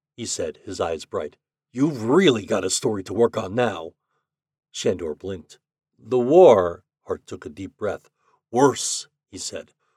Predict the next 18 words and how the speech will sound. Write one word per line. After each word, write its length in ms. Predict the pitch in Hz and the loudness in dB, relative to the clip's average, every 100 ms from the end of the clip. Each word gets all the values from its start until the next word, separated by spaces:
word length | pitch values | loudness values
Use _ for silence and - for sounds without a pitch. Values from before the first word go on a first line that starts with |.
| _ _ _ _ | _ _ _ _
"David 280 | 175 165 156 | 2 4 4
Ingersoll 720 | 208 170 113 - 98 76 67 113 | 4 4 2 0 -4 -6 -12 -12
is 180 | 107 | -10
dead." 460 | 87 131 104 - - _ _ _ _ _ _ _ _ _ _ _ _ _ _ _ _ _ _ - | -2 0 0 -4 -20 _ _ _ _ _ _ _ _ _ _ _ _ _ _ _ _ _ _ -6
Tom 220 | 95 73 | -6 -6
Shandor 420 | - 92 90 76 | -4 -4 -4 -8
shouldered 440 | - 107 98 98 87 | -6 -6 -4 -6 -8
his 180 | 80 | -6
way 180 | 82 92 | -6 -6
through 160 | - 82 | -10 -14
the 80 | 90 | -12
crowd 300 | - 104 95 | -6 -6 -6
of 120 | 80 | -10
men 240 | 104 85 | -12 -12
in 140 | 78 80 | -16 -14
the 140 | 85 | -14
ante 240 | 85 87 | -12 -14
room 300 | 73 73 69 | -12 -14 -16